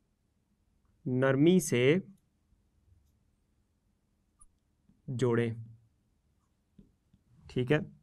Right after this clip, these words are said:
या नरमी से बंद कीजिए, आप लिख सकते हैं, ठीक है। तो इसके बाद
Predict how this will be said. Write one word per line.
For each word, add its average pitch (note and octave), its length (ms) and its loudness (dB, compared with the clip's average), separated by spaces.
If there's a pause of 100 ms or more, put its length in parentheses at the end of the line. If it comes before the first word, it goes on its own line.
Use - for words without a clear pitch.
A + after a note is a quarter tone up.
या D3 140 6
नरमी D3 320 6
से E3+ 200 4
बंद D3 300 8
कीजिए, A#2+ 300 -2
आप A2+ 160 0
लिख G#2+ 120 -6
सकते - 300 -14
हैं, G#2+ 140 -16
ठीक - 220 -8
है। - 60 -6 (1160)
तो D#3+ 260 6
इसके G#3+ 240 6
बाद F#3+ 260 12